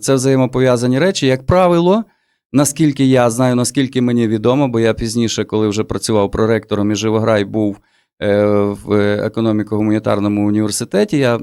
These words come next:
спостерігав за студентами. І в наш час, і в той час, е, учасниками ансамблю Живограй фактично були переважною більшістю відмінники навчання. І це був такий феномен, е,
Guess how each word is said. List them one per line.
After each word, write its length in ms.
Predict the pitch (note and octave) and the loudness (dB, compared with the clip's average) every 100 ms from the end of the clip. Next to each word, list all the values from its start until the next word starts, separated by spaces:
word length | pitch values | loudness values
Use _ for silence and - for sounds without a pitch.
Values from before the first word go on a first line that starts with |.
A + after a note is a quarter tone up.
| - | -6
спостерігав 600 | F#2+ - - C3 A#2+ A#2 | -8 -8 -2 0 2 2
за 100 | G#2+ | 2
студентами. 720 | A2+ A#2+ G#2 G2 F#2+ F#2+ G2 G#2 _ _ | -2 -2 -2 -2 -2 -4 -6 -8 _ _
І 120 | C#3+ | 2
в 80 | C#3+ | 4
наш 340 | C#3+ F3+ - - | 4 2 0 0
час, 260 | F#3 - - | 0 0 -2
і 80 | |
в 120 | C3 C3+ | -4 2
той 200 | C3+ C#3 | 0 2
час, 440 | F3 F3 F3 - | 0 0 -2 -4
е, 340 | A2+ A2+ A2 A2+ | -2 0 0 -2
учасниками 800 | - A#2+ D#3 C#3+ - A#2 B2 A#2 | -6 -2 0 2 0 -2 -2 -2
ансамблю 400 | A2+ - B2 A2 | -2 -2 -2 -2
Живограй 480 | G#2+ A#2 B2 E3+ G3+ | -2 -2 0 0 0
фактично 540 | F3+ C3+ - F3+ D#3 C3 | -2 -6 -4 -4 -2 0
були 340 | C3 C#3+ D#3 - _ _ - | 2 2 0 -6 _ _ 0
переважною 540 | C3 C3 C3 B2 A#2 | 2 4 2 0 -2
більшістю 600 | B2 D3+ - C#3 - C#3 | -2 -4 -4 -6 -2 0
відмінники 600 | A#2 A#2 C3 D3+ D#3 D#3 | 0 2 4 4 4 2
навчання. 540 | D3 C3+ A#2+ F2 - - _ _ _ _ _ _ - | 0 0 -2 -4 -10 -20 _ _ _ _ _ _ -10
І 60 | |
це 160 | G#2+ D3 | -2 0
був 160 | D3+ | 0
такий 260 | C#3+ D#3 D#3+ | -2 0 0
феномен, 680 | - C#3 C#3 F#3 A3 G#3 | 2 2 4 2 2 -2
е, 40 | - | -4